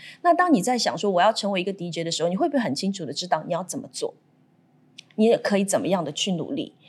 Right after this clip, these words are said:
你可以看到那个画面，而成为D J这件事情对你来说，它的价值跟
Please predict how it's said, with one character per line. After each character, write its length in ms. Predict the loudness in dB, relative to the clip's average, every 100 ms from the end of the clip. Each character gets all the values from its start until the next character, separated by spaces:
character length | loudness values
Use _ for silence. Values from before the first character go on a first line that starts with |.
| -8
你 80 | -4
可 100 | 2 2
以 40 |
看 280 | 2 -2 2
到 100 | 0
那 100 | 0
个 100 | -4
画 240 | -2 -2
面， 200 | 0 -4 -6 -2
而 100 | 0
成 180 | 2 0
为 80 | 0
D 180 | -2 -2
J 140 | -2
这 100 | -4
件 160 | -2 0
事 280 | 2 0
情 180 | -2 -2
对 180 | 0 2
你 140 | 2
来 180 | 2 0
说， 320 | 0 -2 -4 -2
它 120 | 0
的 120 | 0
价 200 | 2 2
值 140 | 2 -4
跟 160 | -6